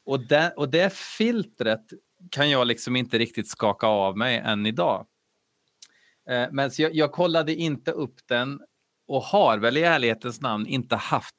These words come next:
jättestort behov av att kolla upp den, eh, senare heller, förrän det här liksom stora Alice Cooper-intresset har väckts till liv, eh, genom den här podden i princip.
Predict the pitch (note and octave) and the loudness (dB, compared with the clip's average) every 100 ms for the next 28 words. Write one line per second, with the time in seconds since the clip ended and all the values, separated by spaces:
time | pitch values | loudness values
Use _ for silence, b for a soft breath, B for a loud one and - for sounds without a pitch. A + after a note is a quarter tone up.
0 | - C3+ D#3 - A2 - A2 - A#2+ - | -12 -4 -4 -4 -12 -6 -8 -6 -8 -6
1 | D3 D3+ D3+ A2+ G#2 G#2 A2+ G#2+ G#2 - | -10 -10 -6 -8 -8 -6 -2 -2 -4 -10
2 | - F#2+ F#2 F2+ b b b b b b | -8 -6 -6 -8 b b b b b b
3 | - G#2 G2 - - B2+ A2 F#2+ G2 G2 | -6 -4 -4 -6 -2 0 2 0 -2 0
4 | B2+ G#2+ G#2 A#2 D3+ E3+ - _ _ _ | 2 2 2 2 2 -2 -10 _ _ _
5 | _ - - B2 A2 A2 A#2 A2 A2 G#2 | _ -6 2 4 4 2 0 2 0 -4
6 | - _ _ _ _ _ - B2 A#2 A2+ | -14 _ _ _ _ _ -4 0 4 2
7 | G#2+ - A2 G2+ F#2+ - _ - - D#3 | 2 -2 -4 -2 -4 -8 _ -8 -4 -2
8 | C3+ G#2+ G#2+ C3+ C3 A#2 - A#2 - G2+ | -2 2 4 4 4 0 -2 -4 0 -2
9 | F#2+ G2 E2+ - A2+ A2 G2 G2 - - | 0 -2 -2 -4 -2 -2 0 -2 -2 -6
10 | - A2 A2+ A#2 G#2 F2+ B B B F3 | -2 0 2 2 0 -4 B B B -4
11 | G#2+ G2 G2 F#2+ F#2+ - - G#2+ G#2 F#2+ | 0 2 2 0 -2 -6 -2 2 2 2
12 | F#2+ F2+ F2+ - G2 E2+ F#2+ A2 - E2+ | -2 -2 -2 -2 -4 -2 -4 -4 -4 -10
13 | - - | -8 -12